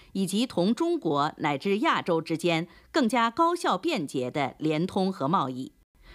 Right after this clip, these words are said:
助力两国和地区国家可持续发展。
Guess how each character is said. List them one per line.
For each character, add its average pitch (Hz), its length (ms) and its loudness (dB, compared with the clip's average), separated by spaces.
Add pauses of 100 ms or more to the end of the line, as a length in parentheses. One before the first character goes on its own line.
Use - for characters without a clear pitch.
(140)
助 349 160 4
力 262 200 2
两 139 260 2
国 175 180 2
和 214 200 -2
地 269 180 0
区 - 160 -2
国 165 180 0
家 185 380 0
可 - 180 -4
持 147 280 -4
续 254 180 0
发 151 180 2
展。 113 280 -8